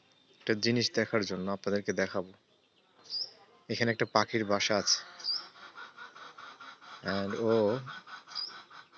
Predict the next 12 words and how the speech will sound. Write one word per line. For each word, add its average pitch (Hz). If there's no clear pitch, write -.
এই 110
যে 113
আসছে, 110
ওর 117
মুখে 117
হচ্ছে 120
খড়কুটো 120
আছে, 101
ছোট্ট -
একটা 147
পাখি। 107
আমাদের 113